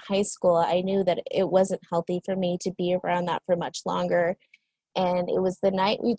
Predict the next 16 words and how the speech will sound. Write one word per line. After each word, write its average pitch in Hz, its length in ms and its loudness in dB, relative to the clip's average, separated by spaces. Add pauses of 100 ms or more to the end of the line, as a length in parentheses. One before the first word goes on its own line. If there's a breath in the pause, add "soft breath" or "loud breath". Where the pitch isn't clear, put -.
(120)
told 185 540 6 (320)
my 196 160 2
mother 165 520 0 (440)
that 190 80 6
I 170 140 8
was 175 200 6
going 170 380 6 (140)
to 170 360 0
stay 170 360 2
with 175 160 4 (140)
him. 165 360 -2 (640)
And 180 540 2
she 180 680 0
got 175 180 8
extremely 196 460 4
violent, 175 580 2